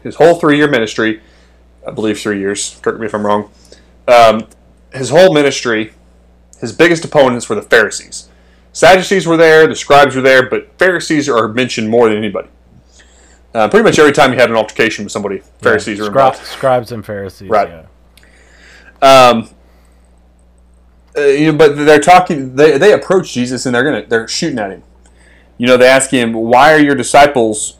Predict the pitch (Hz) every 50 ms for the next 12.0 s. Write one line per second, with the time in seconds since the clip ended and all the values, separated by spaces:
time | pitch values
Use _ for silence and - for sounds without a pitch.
0 | _ - 127 127 127 - 135 120 - 127 110 123 127 127 - 107 - - - -
1 | - _ _ _ _ _ _ _ _ _ _ _ _ _ _ _ _ _ _ _
2 | _ _ _ _ - 113 107 104 - 107 - - - - _ _ _ 123 120 120
3 | 123 123 117 113 123 123 113 104 117 113 104 - - - _ _ - 123 113 117
4 | 120 113 107 101 - - 127 113 101 104 - _ _ _ _ _ _ _ _ _
5 | _ _ _ _ _ _ _ _ _ _ _ _ _ _ _ _ _ _ _ _
6 | _ 131 135 135 135 135 131 131 131 127 127 127 127 123 123 117 - _ _ _
7 | _ _ - 135 143 139 139 139 - 143 127 120 113 107 110 113 117 135 147 156
8 | 151 135 117 113 165 247 220 156 131 110 107 110 107 101 101 - - 139 170 175
9 | 98 90 92 - - 117 113 123 113 110 110 107 - - 110 110 170 160 - 101
10 | - - _ _ _ _ _ _ _ _ _ _ _ _ _ - 110 110 131 165
11 | - - _ _ - _ _ _ _ _ _ _ 123 127 131 214 185 147 147 -